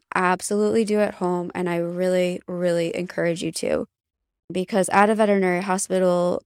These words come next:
we certainly could do really short bouts, but that's going to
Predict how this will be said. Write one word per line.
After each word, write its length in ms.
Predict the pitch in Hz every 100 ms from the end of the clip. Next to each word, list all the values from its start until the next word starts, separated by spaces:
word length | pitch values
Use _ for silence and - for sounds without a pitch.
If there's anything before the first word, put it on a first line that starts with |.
| -
we 100 | 185
certainly 480 | 208 233 208 208 202
could 400 | 277 226 180 196
do 320 | 185 175 175
really 380 | 175 170 175 -
short 380 | - - 170 - _ - -
bouts, 360 | 180 190 208
but 180 | - 185
that's 300 | 180 170 -
going 320 | - 175 170
to 240 | 185 170